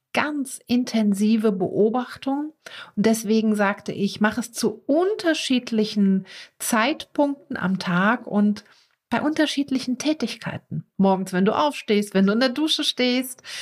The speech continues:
wenn du auf dem Weg in dein Büro bist, wenn du mit einem Kunden schreibst oder klar in einem Kundentermin bist. Wie ist dein Atem am Nachmittag? Wie ist er bei dem Einschlafen?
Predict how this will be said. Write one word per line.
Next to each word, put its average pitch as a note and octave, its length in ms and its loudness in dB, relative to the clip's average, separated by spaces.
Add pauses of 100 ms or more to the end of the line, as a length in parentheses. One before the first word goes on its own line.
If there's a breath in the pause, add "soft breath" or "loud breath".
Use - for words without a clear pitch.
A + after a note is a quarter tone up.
(140 loud breath)
wenn E4 200 2
du C#4+ 80 2
auf B3 120 0
dem A3 220 2
Weg G#3 220 2
in G#3 120 0
dein F3 160 2
Büro E3 320 2
bist, E3+ 320 -2
wenn E3 180 2
du E3+ 100 0
mit F3 280 -2
einem E3+ 220 -4
Kunden G3 520 -6 (160)
schreibst A3+ 640 -2
oder F#3+ 240 0
klar F#3+ 340 -2
in G3+ 160 4
einem F#3+ 400 2 (300 loud breath)
Kundentermin F#3+ 880 2
bist. - 440 -8 (3000)
Wie A#3+ 220 4
ist B3+ 220 -2
dein B3+ 340 0
Atem A3+ 420 0
am A#3 120 2
Nachmittag? G3+ 720 -2
Wie F#3+ 180 2
ist G3 180 -2
er F#3+ 160 2
bei F#3 220 0
dem F#3+ 180 -2
Einschlafen? - 720 -4